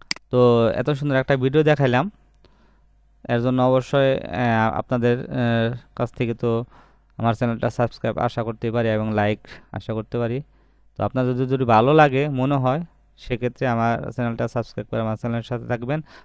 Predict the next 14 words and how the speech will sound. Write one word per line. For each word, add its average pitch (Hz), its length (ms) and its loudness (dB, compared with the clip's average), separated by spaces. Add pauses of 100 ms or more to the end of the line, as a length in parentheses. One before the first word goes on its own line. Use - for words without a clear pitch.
(120)
পরবর্তী 123 400 2
এরকম 127 540 2
আমি 123 300 0
আরও 117 480 2
বিভিন্ন 120 640 -2 (540)
সিক্রেট, 120 420 0
বিভিন্ন, 117 380 0 (100)
আহ, 110 920 -4
ওয়ার্কিং 113 360 0
মেথড 113 340 -2
আপনাদের 104 360 -4
মাঝে 107 220 -4
নিয়ে 117 180 -2
আসবো। 117 300 -6